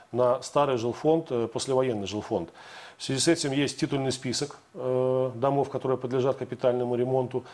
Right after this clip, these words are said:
а замена балкона с усилением, э, несущих конструкций. Это один из элементов капитального ремонта.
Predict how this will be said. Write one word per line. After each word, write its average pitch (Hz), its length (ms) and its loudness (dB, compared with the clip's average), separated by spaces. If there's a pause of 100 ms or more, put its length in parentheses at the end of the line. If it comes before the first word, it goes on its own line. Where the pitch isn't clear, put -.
(220)
а 110 200 4
замена 135 340 2
балкона 127 540 2
с - 100 -6
усилением, 123 720 0
э, 104 640 2 (580)
несущих 117 380 -4
конструкций. 139 480 -2
Это 120 160 -2
один 120 220 0
из 113 120 0
элементов 123 340 0
капитального 113 560 -2
ремонта. 147 440 -2